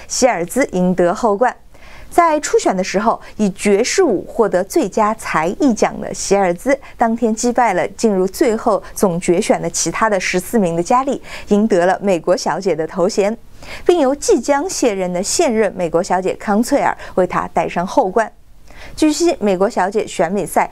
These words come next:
自一九二一年开始于亚特兰大市举行，当时呢，为了促进观光的产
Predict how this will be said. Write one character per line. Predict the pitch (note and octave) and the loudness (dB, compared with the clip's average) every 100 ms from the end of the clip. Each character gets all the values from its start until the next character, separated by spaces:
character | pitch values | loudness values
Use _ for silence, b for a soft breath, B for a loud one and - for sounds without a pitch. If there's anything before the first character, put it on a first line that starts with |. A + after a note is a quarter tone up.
| B B | B B
自 | G#3+ G3 - | -2 -2 0
一 | B3 | 2
九 | F#3+ - | 2 2
二 | C4+ B3 | 0 0
一 | A#3 D4+ | -2 -2
年 | C4+ F3+ | 0 -2
开 | G3 F3 G3 | -2 0 0
始 | F3+ - B | -2 -6 B
于 | - G3+ | -2 0
亚 | - F3 | 0 -2
特 | - G#3 | 0 0
兰 | F3 F3 | 0 -2
大 | A#3 G3 - - | -2 -2 -8 -8
市 | - A#3 F3+ - | -4 -2 -2 -4
举 | - | -6
行， | D#3 F3 G#3+ - B B B B | 0 0 0 -2 B B B B
当 | F#4 G#4 | 0 2
时 | C4+ | 2
呢， | A#3+ A#3+ | 2 2
为 | B3 | 0
了 | G#3+ | 0
促 | G#3+ B3 | -2 -2
进 | A3 F#3 | 0 -2
观 | - D#4 D#4 D#4+ | 0 0 0 -6
光 | D#4+ D#4 D#4 D#4 | 0 0 0 -4
的 | C4 - | -2 -2
产 | - | -6